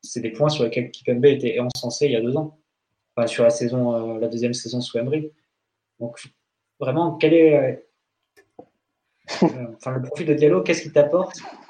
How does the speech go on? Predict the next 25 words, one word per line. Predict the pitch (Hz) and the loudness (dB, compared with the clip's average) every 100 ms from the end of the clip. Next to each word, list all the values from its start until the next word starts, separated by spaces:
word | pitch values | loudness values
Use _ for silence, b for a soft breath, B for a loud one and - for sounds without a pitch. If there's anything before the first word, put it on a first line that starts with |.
| - | -4
Moi, | 139 147 | 2 2
j'ai | 139 | 4
vraiment | 143 139 139 | 4 4 4
peur | 190 196 | 2 4
que | |
dans | 127 123 | 2 0
trois, | - 151 | 2 0
quatre | 151 135 | 2 -2
semaines, | - 170 151 | -2 -2 -2
on | |
se | - | -6
retrouve | 123 - 135 | -6 -4 0
à | 120 | 0
dire | 135 160 | 2 -2
que | - | -4
c'est | - 120 | -6 -4
la | |
doublure | 120 123 127 | -4 -4 -4
de, | 120 | -4
de, | 120 110 113 110 110 110 | -4 -6 -6 -6 -8 -10
de | |
Bernat | 113 117 113 | -8 -8 -4
à | 160 | -4
gauche, | 143 | -4
hein. | - | -6